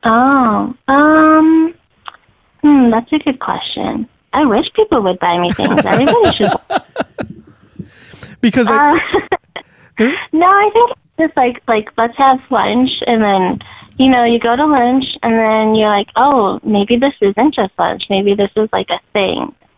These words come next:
Speaker 1: And then that's when you, like, put the friend zone sort of space on, like, "No, it's not that. It's just lunch."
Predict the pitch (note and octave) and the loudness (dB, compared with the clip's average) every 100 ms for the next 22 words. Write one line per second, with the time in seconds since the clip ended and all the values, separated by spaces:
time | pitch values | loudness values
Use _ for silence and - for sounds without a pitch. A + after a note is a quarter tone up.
0 | - G#3+ G#3 G3 G3 G3 F3+ - G3 F#3+ | -4 0 2 2 0 -2 -4 -4 -2 0
1 | F#3 D2+ - - A3+ - G3+ G3+ G3 G3 | -2 -4 -8 -6 -6 -6 -6 -4 -2 -2
2 | F#3+ F3+ F3+ F#3+ - G3+ F3+ F#3+ - - | 0 0 -2 -6 -6 -6 -4 -6 -8 -8
3 | - G#3 - F#3+ - - - - _ _ | -6 -6 -6 -4 -4 -4 -6 -10 _ _
4 | _ _ - E4 E4+ E4+ E4 E4 D#4+ E4 | _ _ 0 2 4 2 0 -2 -4 0
5 | E4 D#4 - A3+ A3+ A#3 - _ - C#4+ | 0 0 0 0 2 0 -6 _ -6 -6
6 | - B3 A3 - F#3+ G3 F#2 | -2 -4 -2 -2 -2 -2 -4